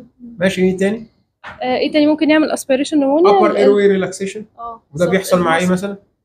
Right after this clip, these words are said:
Speaker 2: مع الكوتابي.
Speaker 1: مم.
Speaker 2: ماشي، ايه تاني؟
Speaker 1: آه، الاسينابين كان بيعمل حاجة، كان بيعمل ايه؟ الاسينابين كان بيعمل ال-
Speaker 2: ما استخدموش
Speaker 1: صعب،
Speaker 2: بصراحة.
Speaker 1: صح؟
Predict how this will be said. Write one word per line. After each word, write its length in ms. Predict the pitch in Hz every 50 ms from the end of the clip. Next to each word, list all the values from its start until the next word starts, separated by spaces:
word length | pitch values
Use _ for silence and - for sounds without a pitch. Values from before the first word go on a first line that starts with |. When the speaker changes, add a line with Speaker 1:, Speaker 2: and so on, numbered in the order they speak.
| _ _ _ _ -
Speaker 2:
مع 100 | 123 139
الكوتابي. 600 | - - 180 175 190 - - - 294 311 302 - _ _ _ _
Speaker 1:
مم. 260 | 254 254 254 247 233 - _ _ _ _ _ _ _ _ _ _ _ _ _ _ _ _ _ -
Speaker 2:
ماشي، 260 | 156 175 180 - - _ -
ايه 120 | 175 170 175
تاني؟ 260 | 180 185 208 - - _ _ _ _ _ _ _ _ _ _ _ - -
Speaker 1:
آه، 400 | 240 240 240 240 240 233 233 - - -
الاسينابين 840 | 240 233 233 226 - - 254 240 - - 262 254 254 254 311 330 370 370
كان 180 | 330 302 269
بيعمل 320 | 247 277 311 320 320 320 294 277 262 247 240 240 240 233 226 226
حاجة، 280 | 226 - 262 269 254 - _ _
كان 120 | 247 240 233
بيعمل 300 | 262 294 294 302 294 -
ايه؟ 240 | - 233 233 220 - _ _ _ _ _
الاسينابين 440 | _ - - 254 - - - 320 320
كان 180 | - 285 254
بيعمل 280 | 247 269 285 285 294 269
ال- 220 | 240 247 247 240 226 226 226 226 226 233 233 -
Speaker 2:
ما 80 | - 151
استخدموش 460 | - - - - - 247 247 247 247
Speaker 1:
صعب، 180 | 247 277 262 233
Speaker 2:
بصراحة. 180 | 220 - -
Speaker 1:
صح؟ 240 | - - - 302 311